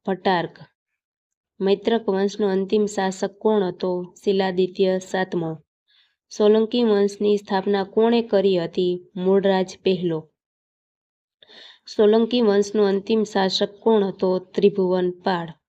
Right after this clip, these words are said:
ચાવડા વંશનો સ્થાપક કોણ હતો? વનરાજ ચાવડા. ચાવડા વંશનો અંતિમ શાસક કોણ હતો?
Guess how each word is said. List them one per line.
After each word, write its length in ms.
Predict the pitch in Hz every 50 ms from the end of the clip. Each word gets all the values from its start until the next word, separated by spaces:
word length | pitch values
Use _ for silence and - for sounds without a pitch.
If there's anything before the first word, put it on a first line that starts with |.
| _ _ _ _ _ _ _ _ _ _ _ - -
ચાવડા 480 | 214 185 196 202 202 214 220 220 220
વંશનો 480 | 208 190 190 190 190 - 196 196 196 190
સ્થાપક 540 | 190 - - 190 185 185 - 180 - - _
કોણ 240 | - 214 214 214 196
હતો? 380 | 180 175 180 196 185 180 180 175
વનરાજ 520 | 175 185 185 185 180 185 190 185 185 180 185 - -
ચાવડા. 480 | - 190 180 180 180 175 165 175 165 - _ _ _ _ _ _ _ _ _ _ _ _ _ -
ચાવડા 460 | 196 185 196 196 208 214 220 220 220
વંશનો 460 | 196 190 190 196 202 - 208 202 190
અંતિમ 360 | 185 185 190 190 - 208 202
શાસક 420 | 196 - 202 196 185 - - 196 196
કોણ 300 | - - 202 202 196 185
હતો? 420 | 175 175 - 185 175 175 180 170